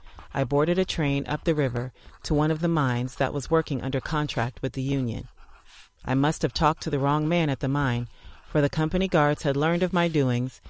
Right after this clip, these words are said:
and I was informed after boarding the train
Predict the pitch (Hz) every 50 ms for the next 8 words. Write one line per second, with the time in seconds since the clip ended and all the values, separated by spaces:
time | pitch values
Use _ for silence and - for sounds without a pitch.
0 | - - - - - 143 143 143 139 147 147 143 160 151 - - - 175 160 147
1 | 143 139 147 143 139 - - 147 127 143 156 170 165 156 143 127 120 - - 139
2 | 120 117 113 123 123